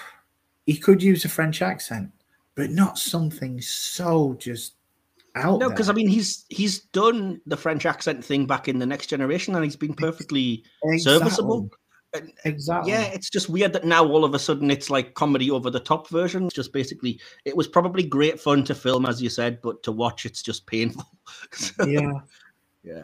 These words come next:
Speaker 1: It's,
Speaker 2: Fair
Speaker 1: it,
Speaker 2: enough.
Speaker 1: it's ju-, as I said, just a mixture of styles undermines the actual episode itself.
Speaker 2: Yeah. Yeah, completely. Um, fair enough. But the next thing I'm doing then this season, uh, as you may well remember, is that I wanted to deal with, um,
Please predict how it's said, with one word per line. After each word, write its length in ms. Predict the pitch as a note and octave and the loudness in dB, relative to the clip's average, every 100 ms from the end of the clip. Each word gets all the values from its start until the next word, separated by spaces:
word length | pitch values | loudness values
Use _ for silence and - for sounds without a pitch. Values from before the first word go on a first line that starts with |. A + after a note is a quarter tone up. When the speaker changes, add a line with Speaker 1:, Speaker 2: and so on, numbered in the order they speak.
| - _ | -20 _
Speaker 1:
It's, 180 | C3+ D#3 | -4 0
Speaker 2:
Fair 120 | A#3 | 2
Speaker 1:
it, 20 | F3+ | 2
Speaker 2:
enough. 140 | D#3+ | 4
Speaker 1:
it's 240 | F3 E3+ - | 2 -2 2
ju-, 220 | E3+ - - | 0 0 -4
as 140 | E3 | -2
I 40 | E3+ | -2
said, 300 | - D#3+ D#3 | 2 2 2
just 220 | F3 F#3+ | 0 2
a 20 | |
mixture 400 | F#3+ D#3+ - F3+ | 2 2 2 2
of 100 | E3 | 2
styles 680 | - D3+ E3 C#3 A2+ A2+ - _ C#3+ | 0 -2 0 0 -2 -6 -18 _ -2
undermines 800 | D#3+ D3+ C#3 C#3 C3+ C3 B2 | 0 0 -2 -4 -4 -8 -8
the 120 | C3+ C3+ | -4 -4
actual 440 | A#2+ - B2 B2+ | -4 -8 -8 -6
episode 460 | B2 G#2+ - A2+ G#2+ | -8 -10 -6 -4 -6
itself. 580 | - C3 C#3 C#3 - _ _ _ _ _ _ _ - | -8 -6 -4 -6 -12 _ _ _ _ _ _ _ -12
Speaker 2:
Yeah. 300 | F#2+ F2 F2 _ _ _ _ _ | -8 -8 -8 _ _ _ _ _
Yeah, 220 | C#3 C3+ C3+ | 2 4 4
completely. 480 | B2+ C3+ C3+ B2 - | 0 -2 -2 -4 -2
Um, 380 | B2 A#2+ A#2+ A#2 - | 2 2 0 -4 -4
fair 140 | A#3+ | 0
enough. 220 | B2 D3+ - - _ - | 0 0 -8 -20 _ -2
But 80 | |
the 60 | D#3 | 0
next 240 | G3+ - - | 0 -2 -2
thing 160 | F3+ | 0
I'm 100 | E3+ | 2
doing 240 | D#3+ E3+ D#3 | 4 2 2
then 160 | D3+ | 2
this 160 | D#3 - | 0 0
season, 400 | C#3 C3+ C#3 B2+ | 0 2 2 2
uh, 200 | B2 B2 | 2 0
as 160 | A#2 B2+ | -2 -4
you 100 | B2 | -2
may 160 | A#2+ | 0
well 160 | A2+ A2+ | 0 0
remember, 360 | A2+ A2+ A#2+ | -2 -2 0
is 120 | A2+ - | -2 0
that 100 | A2+ | -2
I 40 | |
wanted 220 | A2 A2 | -2 -4
to 80 | - | -10
deal 260 | - A2+ G#2+ | -6 -2 -2
with, 240 | A2 - | -4 -4
um, 320 | G#2+ G#2 G2+ | -4 -2 -6